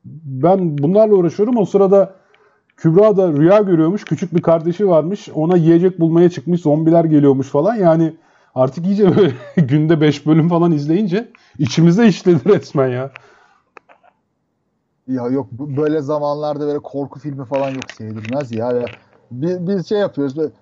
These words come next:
Speaker 2: Big Bang Theory falan gibi böyle komedi dizilerine sardık yani. Ben o işte Avrupa Yakası, Avrupa Yakası eski şeyleri tekrardan seyrederek keyfinin yerine ge-, gelmesi lazım ya. Yoksa böyle
Speaker 1: Vallahi evet.
Speaker 2: kafayı
Speaker 1: Bir de
Speaker 2: yersin
Speaker 1: şimdi
Speaker 2: iyice.
Speaker 1: dışarı ortamıyla
Speaker 2: Yoksa
Speaker 1: paralel ya konu.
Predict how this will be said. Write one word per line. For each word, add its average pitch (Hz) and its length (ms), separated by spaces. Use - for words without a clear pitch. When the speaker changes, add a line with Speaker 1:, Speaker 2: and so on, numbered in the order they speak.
Speaker 2:
Big 160 200
Bang 170 200
Theory 160 300
falan 156 340
gibi 139 120
böyle 160 140
komedi 151 380
dizilerine 135 440
sardık 104 440
yani. 101 300
Ben 131 180
o 123 240
işte 123 360
Avrupa 139 420
Yakası, 110 380
Avrupa 123 260
Yakası 123 180
eski 139 260
şeyleri 117 420
tekrardan 117 500
seyrederek 120 580
keyfinin 156 400
yerine 220 200
ge-, 226 200
gelmesi 165 440
lazım 131 280
ya. 190 120
Yoksa 165 340
böyle 123 120
Speaker 1:
Vallahi 110 200
evet. 110 140
Speaker 2:
kafayı 120 80
Speaker 1:
Bir - 100
de - 40
Speaker 2:
yersin 156 140
Speaker 1:
şimdi 156 220
Speaker 2:
iyice. 139 100
Speaker 1:
dışarı 123 220
ortamıyla 165 580
Speaker 2:
Yoksa 190 140
Speaker 1:
paralel 170 420
ya 156 120
konu. 107 240